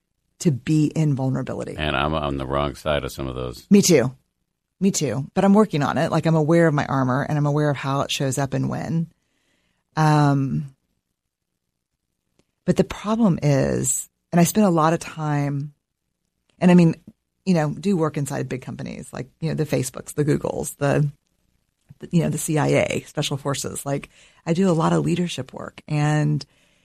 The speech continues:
Speaker 1: what's been really,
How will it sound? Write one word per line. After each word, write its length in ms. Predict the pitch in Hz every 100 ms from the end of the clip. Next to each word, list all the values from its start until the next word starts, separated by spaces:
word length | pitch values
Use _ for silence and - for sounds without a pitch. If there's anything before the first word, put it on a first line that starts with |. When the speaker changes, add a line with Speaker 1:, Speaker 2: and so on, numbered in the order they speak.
| _ _ _ _ _ _ _ _ _ _
Speaker 1:
what's 240 | 185 185 -
been 200 | 175 156
really, 680 | 175 180 160 151 143 135